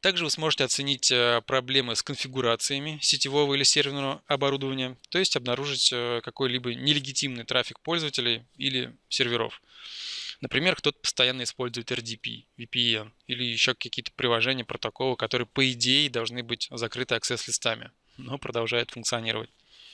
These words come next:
Ну и, наконец, вы сможете получить комплексный отчет о состоянии вашей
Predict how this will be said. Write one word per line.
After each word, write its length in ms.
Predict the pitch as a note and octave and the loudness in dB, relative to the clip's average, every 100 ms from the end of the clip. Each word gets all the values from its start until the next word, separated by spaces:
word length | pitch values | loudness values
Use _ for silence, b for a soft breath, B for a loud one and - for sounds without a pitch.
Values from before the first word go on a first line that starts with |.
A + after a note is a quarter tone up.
| B B B B B B B B - | B B B B B B B B -4
Ну 100 | A3 | 0
и, 80 | |
наконец, 460 | F3 D3+ C#3+ E3+ - | 2 2 2 2 -2
вы 80 | C3+ | -2
сможете 360 | - C#3 C#3+ | 0 -2 -2
получить 360 | - C3 - A#2+ | -2 0 2 0
комплексный 580 | - D3 C3+ B2+ - B2 | -2 -4 -4 -6 -2 0
отчет 400 | A#2+ - D3+ D3 | 4 4 4 0
о 140 | B2+ | -2
состоянии 540 | A#2 B2+ - B2 B2 A2+ | -2 -2 2 2 2 2
вашей 400 | A#2+ A#2+ A#2+ | 2 4 2